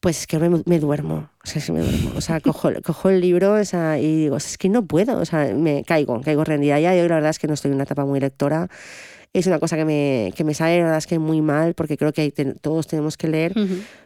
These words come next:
Speaker 1: Pero incluso cuando tengo un poco de tiempo, pues lo, como te como comentaba, pues lo dedico a, a otras cosas más, eh, dedicadas hoy en día a lo que es, eh, crecer profesionalmente. Pero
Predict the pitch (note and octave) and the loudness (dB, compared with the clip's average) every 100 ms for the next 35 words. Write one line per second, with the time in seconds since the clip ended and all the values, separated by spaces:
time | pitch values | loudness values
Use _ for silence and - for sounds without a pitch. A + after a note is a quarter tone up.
0 | _ F#3+ F3+ F3 F#3 F3 F3 F#3 G3 G3 | _ 2 2 0 -2 0 2 2 2 4
1 | G3+ G3 F#3+ F#3+ F3+ F#3+ F3+ E3+ D#3+ D#3+ | 4 4 4 2 2 0 0 0 -2 -2
2 | D#3 D#3 D#3 - D#3+ D3+ D3+ D3 D3+ E3+ | -2 -2 -4 -4 -4 -4 -2 -2 -2 -2
3 | D#3+ D3 D3 D3 D#3+ D#3 D3 C#3+ - D#3 | -2 0 -2 -2 0 0 0 -2 0 0
4 | E3 E3 - E3 E3+ E3 D3+ E3 D#3+ - | 2 -2 -2 -2 0 0 0 0 0 0
5 | E3 E3 D#3+ D#3+ D#3 E3+ E3+ D#3 D3+ D#3 | 0 0 0 0 0 0 0 0 0 0
6 | D#3+ E3+ E3 D#3 D3 D3+ - - E3+ D#3+ | 2 2 0 0 -2 -2 -4 -2 0 0
7 | D#3 E3+ E3+ E3 D3+ F3 E3+ D3+ D3 C#3 | -2 -2 -2 -2 -2 -2 -2 -2 -2 0
8 | C#3 C#3 C3+ C3+ C3+ C3+ | -2 -2 -2 -2 -2 -2